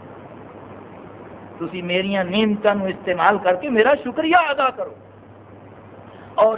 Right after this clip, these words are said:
شکریہ ادا کرن لی کسے کوئی اتنی لمبی سیڑھی نہیں چاہیے کہ آدمی نو آسمان تے چڑھنا پوے۔ اینا مال و دولت اکٹھا کرن دی ضرورت نہیں کہ بڑا بینک بیلنس ہوئے،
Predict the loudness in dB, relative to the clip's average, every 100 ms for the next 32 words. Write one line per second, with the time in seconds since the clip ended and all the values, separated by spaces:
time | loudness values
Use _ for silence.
0 | -4 -8 -6 0 2 4 2 2 0 -2
1 | -2 -6 -8 -12 -12 -6 0 0 2 2
2 | 2 0 0 0 0 -4 -2 -2 -2 -4
3 | 0 2 2 0 -2 2 0 0 -4 2
4 | 2 2 0 0 0 -4 -2 0 -2 -2
5 | -4 -6 -10 -18 -18 -18 -18 -18 -18 -18
6 | -18 -18 -8 0 2 6 4 6 2 2
7 | 2 2 2 -2 -6 -6 -2 -2 0 -2
8 | -4 -6 -4 0 0 -2 -4 -4 -8 -10
9 | -8 -10 -12 -16 -18 0 4 6 6 2
10 | 0 -2 -2 -2 -4 -4 -2 -4